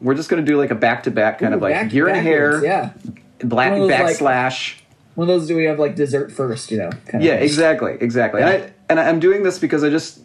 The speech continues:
Speaker 1: I just want you to picture what Bob Dylan was looking like in the year before.
Speaker 2: That's good. So you have, like, a clear vision of him
Speaker 1: Yeah,
Speaker 2: throughout
Speaker 1: like, you
Speaker 2: the
Speaker 1: can
Speaker 2: whole
Speaker 1: now
Speaker 2: thing. Yeah, I
Speaker 1: imagine
Speaker 2: like
Speaker 1: him
Speaker 2: that. Yeah.
Speaker 1: making his way through the world.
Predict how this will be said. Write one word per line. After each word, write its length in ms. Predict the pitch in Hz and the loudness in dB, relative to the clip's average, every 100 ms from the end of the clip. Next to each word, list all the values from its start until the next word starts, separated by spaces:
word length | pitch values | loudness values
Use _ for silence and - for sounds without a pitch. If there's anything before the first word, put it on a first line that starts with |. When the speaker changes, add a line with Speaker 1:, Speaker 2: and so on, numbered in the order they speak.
| _ - 131 117 - _ _ - | _ -8 -8 -8 -18 _ _ -2
Speaker 1:
I 40 | |
just 200 | 143 160 | -2 -2
want 160 | 175 156 | 0 0
you 60 | |
to 60 | 135 | 0
picture 380 | - 151 - 131 | -2 -6 0 0
what 160 | 120 | 2
Bob 200 | 113 113 | 2 2
Dylan 220 | 113 117 113 | 2 0 0
was 160 | 107 | 0
looking 300 | 117 - 117 | -2 0 -2
like 340 | 95 87 - - | -2 -2 -4 -4
in 160 | 110 98 | -4 -2
the 60 | |
year 300 | 90 85 87 | -4 -4 -4
before. 240 | 107 127 190 | -2 0 0
Speaker 2:
That's 80 | |
good. 200 | 151 247 | 2 2
So 100 | 220 | 4
you 60 | 214 | 2
have, 100 | 208 | 2
like, 100 | 208 | 0
a 80 | 196 | 0
clear 460 | - 208 208 196 170 | 2 2 4 2 -2
vision 440 | 143 175 175 175 | -2 -2 0 -2
of 120 | 151 | -2
him 160 | 123 220 | -2 2
Speaker 1:
Yeah, 280 | 294 120 80 | 4 2 0
Speaker 2:
throughout 160 | 127 | 0
Speaker 1:
like, 200 | 143 151 | 2 2
you 80 | 180 | 2
Speaker 2:
the 40 | 185 | 0
Speaker 1:
can 80 | 175 | 2
Speaker 2:
whole 80 | 160 | 2
Speaker 1:
now 160 | 160 | 2
Speaker 2:
thing. 100 | 151 147 | 2 2
Yeah, 80 | 151 | 2
I 20 | |
Speaker 1:
imagine 180 | 160 170 | 2 2
Speaker 2:
like 140 | 160 | 2
Speaker 1:
him 260 | 156 147 143 | 2 2 0
Speaker 2:
that. 80 | 131 | 0
Yeah. 160 | 156 | 0
Speaker 1:
making 340 | 135 143 147 156 | 2 2 2 0
his 140 | 139 | 0
way 240 | 131 131 123 | 0 0 2
through 200 | 147 123 | 0 2
the 80 | |
world. 520 | 117 113 104 98 92 | 2 2 2 0 -4